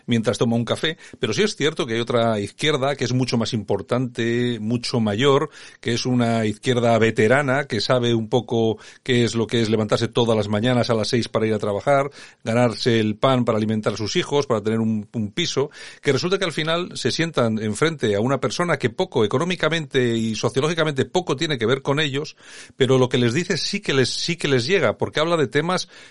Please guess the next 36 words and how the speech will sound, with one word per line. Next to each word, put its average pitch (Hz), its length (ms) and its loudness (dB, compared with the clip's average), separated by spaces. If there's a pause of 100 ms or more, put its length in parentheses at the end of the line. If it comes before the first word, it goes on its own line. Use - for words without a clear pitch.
eh, 113 320 0
fundamentales. 104 800 0 (380)
¿Tú 214 220 -2
crees, 151 600 0
eh, 110 340 -2
y 117 100 -2
yo 135 120 2
creo 170 160 0
que 139 80 -6
ahí 151 40 -2
está 143 140 -2
el 131 80 2
problema, 120 420 2
porque, 101 220 -4
por 107 140 -2
ejemplo, 160 400 -2
esto 156 180 -2
lo 147 60 0
hemos 143 180 0
visto 131 440 -2 (420)
en, 107 340 -2
en 98 160 -8
Francia, 143 800 0
eh, 110 400 -2
por 104 120 -6
ejemplo, 135 220 -2
donde 117 340 2
Marine 107 280 -2
Le 127 120 0
Pen 131 180 2
sí 156 240 -2
que 123 260 0
llega 127 280 2
con 123 120 0
mucha 123 220 2
más, 123 220 0